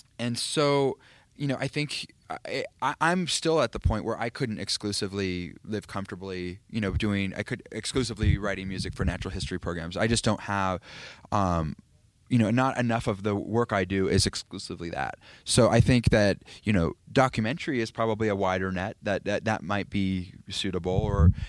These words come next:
you know, I think mo-, most composers these days are,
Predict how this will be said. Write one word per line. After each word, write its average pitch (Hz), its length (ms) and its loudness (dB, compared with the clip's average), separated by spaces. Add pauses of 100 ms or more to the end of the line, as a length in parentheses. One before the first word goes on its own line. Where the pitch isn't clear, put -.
(100)
you 151 80 -4
know, 165 180 2
I 143 100 2
think 185 300 -8
mo-, 143 300 2
most 156 260 2
composers 135 600 -6
these 143 180 -6
days 147 360 -2
are, 98 300 -4